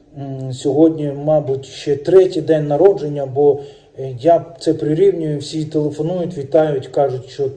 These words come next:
молодець. За добу я, мабуть, чотири рази, е, батарею заряджаю, бо садять так телефон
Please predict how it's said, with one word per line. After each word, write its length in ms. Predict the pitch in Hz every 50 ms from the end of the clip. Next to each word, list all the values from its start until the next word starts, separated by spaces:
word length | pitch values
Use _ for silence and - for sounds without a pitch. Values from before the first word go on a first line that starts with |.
| - - _ _ _ _ _ _ _ _ _ _ _ _ _ _ _ _ _ _ - -
молодець. 680 | - 127 139 143 143 147 - 147 170 180 165 175 - - - - _ _ _ _ _ _
За 400 | - 117 107 - 185 175 160 156
добу 580 | 143 131 165 165 156 147 202 226 226 190 156 - 131
я, 120 | 160 160
мабуть, 360 | 165 175 175 170 156 160 156
чотири 380 | - 165 156 180 185 180 170 170
рази, 400 | 170 196 208 190 165 143 151 139 - - - - _ _ _ _
е, 100 | 131 143
батарею 640 | 135 127 156 156 165 175 190 208 202 175 156 151 143
заряджаю, 560 | 131 151 151 143 143 135 - 151 143 131 127 117
бо 120 | 123 135 123
садять 520 | - - - 170 165 156 131 143 139 -
так 200 | - 143 - -
телефон 500 | - 143 143 151 - - 160 147 127 113